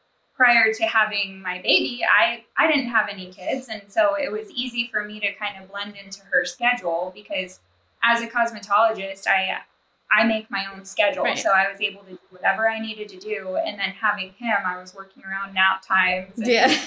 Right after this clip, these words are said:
Speaker 1: all of, then for her, you know, she's got all of her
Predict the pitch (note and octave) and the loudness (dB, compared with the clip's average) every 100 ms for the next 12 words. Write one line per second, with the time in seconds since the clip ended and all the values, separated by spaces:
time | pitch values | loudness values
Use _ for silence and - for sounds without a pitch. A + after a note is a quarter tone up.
0 | - - A3+ A3 A3 _ - _ - A#3 | -6 4 6 6 2 _ -20 _ 2 4
1 | A#3 C4+ A#3 A3 A3+ A3 G#3+ G#3 A3 G3+ | 6 4 4 4 6 6 4 0 -2 -4
2 | G3 - A3+ - G#3+ G3+ B3 A#3 - C4 | -4 -6 -6 0 2 4 4 2 -4 -4
3 | B3+ B3 A#3+ | 0 0 -2